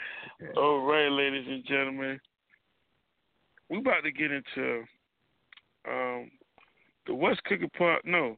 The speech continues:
Speaker 2: no, no, no, no. Not yet. We're not gonna get into the, the cooking part of the, uh, Cooking with P D Nature show.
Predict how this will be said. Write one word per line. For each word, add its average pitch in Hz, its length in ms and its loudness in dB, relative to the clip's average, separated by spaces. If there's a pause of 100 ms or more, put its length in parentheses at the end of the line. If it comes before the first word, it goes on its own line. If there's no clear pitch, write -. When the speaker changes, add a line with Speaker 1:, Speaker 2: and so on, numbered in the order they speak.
(140)
Speaker 2:
no, 143 160 -4
no, 120 140 -6
no, 117 140 -10
no. 110 120 -14 (280)
Not 143 280 2
yet. 117 200 -6
We're 147 120 -6
not 151 160 2
gonna 135 140 -10
get 135 120 -4
into 123 180 -10
the, 117 180 -6 (680)
the - 60 -10
cooking 135 340 -6
part 120 220 2
of 113 60 -8
the, 117 80 -6 (280)
uh, 113 180 -2
Cooking 120 220 -4
with 113 100 -12
P 135 180 -2
D 127 60 -12
Nature 127 180 -4 (180)
show. 120 180 0